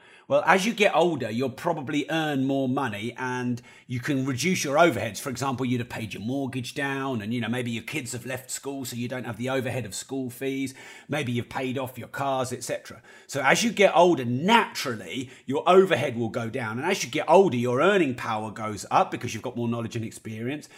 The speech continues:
and your savings pot builds up because you're putting it into a savings, maybe into an isa, and you know, the tax-free allowance is going up and the amount that you're saving on compounding goes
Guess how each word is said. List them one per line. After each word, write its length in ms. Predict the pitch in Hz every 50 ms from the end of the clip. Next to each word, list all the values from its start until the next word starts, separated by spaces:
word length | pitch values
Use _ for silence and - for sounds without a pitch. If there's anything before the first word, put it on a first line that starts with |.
| - - - -
and 120 | - 135 143
your 120 | 131 120
savings 480 | - - 180 180 196 185 165 151 123 -
pot 320 | - - 135 - - -
builds 320 | 131 123 120 113 95 - -
up 200 | 127 151 175 -
because 240 | 135 131 123 117 -
you're 100 | 127 120
putting 260 | - 147 - 131 123
it 60 | 127
into 200 | 131 127 120 113
a 20 | 101
savings, 480 | - - 139 131 127 123 143 131 117
maybe 240 | 120 127 120 123 120
into 180 | 117 110 - 113
an 80 | 110 135 139 143
isa, 320 | 139 127 - 139 143 139 127
and 240 | 110 107 110 113 - - - - _ _
you 140 | 120 127
know, 220 | 120 117 113 117 117
the 160 | 104 117 113
tax-free 580 | 110 - - - - - - - - 139 135 127
allowance 480 | 123 127 135 135 135 135 123 110 -
is 80 | 113 -
going 240 | - 127 120 123 123
up 320 | 127 143 139 139 123 -
and 100 | 117 107
the 80 | 110 113
amount 320 | 117 123 135 139 135 -
that 120 | 117 - -
you're 300 | 123 120 120 120 120 120 - _ _
saving 360 | - - 165 139 127 127 127
on 120 | 123 113 113
compounding 640 | - 117 107 104 131 143 139 131 127 123 123 123
goes 260 | 120 123 117 110 107